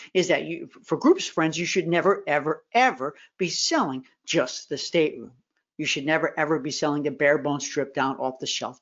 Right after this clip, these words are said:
product, because then you're no good than all the other nine thousand nine hundred ninety-nine travel professionals who do, because i-, if, if you're not adding anything, if you're not creating a package, if you're not adding anything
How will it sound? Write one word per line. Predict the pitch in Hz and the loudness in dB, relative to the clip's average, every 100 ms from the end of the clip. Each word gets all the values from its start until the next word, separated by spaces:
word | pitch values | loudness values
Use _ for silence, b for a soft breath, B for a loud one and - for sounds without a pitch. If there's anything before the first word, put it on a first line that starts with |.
| _ | _
product, | - 285 202 165 | 2 2 2 -4
because | 175 160 147 | -8 -6 -2
then | 165 170 | 0 2
you're | 185 | 4
no | 185 185 | 4 4
good | 165 147 | 4 4
than | 160 151 B B B _ _ | 2 0 B B B _ _
all | 165 170 | 4 6
the | 160 | 6
other | 202 175 | 6 4
nine | 143 151 143 | 2 0 0
thousand | 143 139 139 | 0 0 -2
nine | 135 135 131 | -4 -4 -4
hundred | 139 131 139 | -6 -6 -8
ninety-nine | 135 135 131 127 131 | -6 -4 -4 -6 -6
travel | 139 123 123 | -4 -4 -6
professionals | - 120 - 135 - | -14 -12 -10 -8 0
who | 175 143 | 2 2
do, | 135 285 185 123 190 _ _ _ _ _ | 2 4 2 -2 -8 _ _ _ _ _
because | 165 165 156 147 - _ _ _ _ - | -6 2 4 4 2 _ _ _ _ -10
i-, | 180 - | -8 -6
if, | 151 | -8
if | 170 196 | -2 2
you're | |
not | 240 262 - - | 4 2 -2 -6
adding | 247 294 294 226 185 - | 2 6 6 6 2 0
anything, | 220 254 285 285 120 110 _ - | 2 4 4 0 -8 -8 _ -8
if | 151 | -2
you're | 165 | 0
not | 233 247 | 0 -2
creating | - 240 247 214 | -4 -2 0 0
a | 170 - - | -2 -6 -8
package, | 277 254 160 123 - B B | -4 -4 -4 -6 -10 B B
if | 180 170 | -2 0
you're | 170 | 2
not | 208 - | 2 2
adding | 190 185 185 - - | 2 2 0 -4 -2
anything | 285 339 339 233 139 | 2 4 4 2 -4